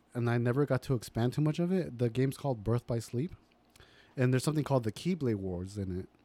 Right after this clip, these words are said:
I, I don't recall too much of the story, but I felt that that was a good reason to tell, tell people why there's so many Keyblades in existence, which was, uh, okay,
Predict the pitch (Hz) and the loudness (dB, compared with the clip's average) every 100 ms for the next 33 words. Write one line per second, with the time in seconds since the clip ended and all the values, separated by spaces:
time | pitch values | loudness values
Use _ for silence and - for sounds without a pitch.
0 | _ - - - 117 120 127 170 180 143 | _ -20 -14 0 2 2 2 4 4 2
1 | 110 - 123 120 131 131 143 135 120 110 | -4 -8 -4 -2 0 0 0 0 -2 -2
2 | 120 143 170 _ _ _ - 127 135 175 | 0 2 0 _ _ _ 2 4 4 2
3 | 147 127 135 113 - _ - 135 160 127 | 2 2 0 0 -8 _ 0 4 4 4
4 | 117 127 123 123 120 - - 113 110 107 | 2 2 4 2 0 -2 -2 0 0 -6
5 | - - _ - 113 120 131 113 101 107 | -12 -20 _ -2 0 0 -2 -2 0 2
6 | 113 107 104 104 107 104 110 104 98 98 | 2 0 -2 -2 -2 0 -2 -2 -4 -4
7 | 98 95 90 95 98 - - - 185 233 | -6 -10 -10 -12 -14 -16 -16 0 0 2
8 | 175 147 - 135 - - 131 - 160 147 | -2 -4 -8 -8 -6 0 0 2 0 0